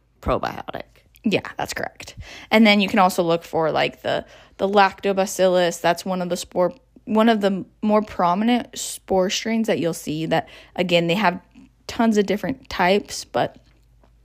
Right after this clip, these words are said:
Speaker 2: um, you'll see that with kinda different types in there.
Speaker 1: Okay,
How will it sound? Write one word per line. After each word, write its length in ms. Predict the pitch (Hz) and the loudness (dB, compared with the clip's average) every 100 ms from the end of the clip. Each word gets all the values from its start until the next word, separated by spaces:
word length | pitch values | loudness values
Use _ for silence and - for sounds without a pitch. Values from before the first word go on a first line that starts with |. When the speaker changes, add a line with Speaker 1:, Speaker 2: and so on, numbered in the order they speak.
| - | -12
Speaker 2:
um, 320 | 226 160 - 196 _ - | -8 -8 -8 -14 _ -8
you'll 140 | 170 | -6
see 220 | - 160 | -6 -6
that 320 | 156 160 156 - | -4 -2 -2 -4
with 360 | 156 - - _ _ - - - - _ - | -8 -10 -18 _ _ -20 -20 -20 -20 _ -6
kinda 220 | 202 170 | -2 -2
different 320 | 156 151 - | -2 -6 -6
types 260 | - - - | -6 -6 -8
in 140 | - - | -8 -8
there. 220 | - 226 - - - - - | -8 -10 -12 -20 -20 -20 -4
Speaker 1:
Okay, 200 | - 139 | 0 0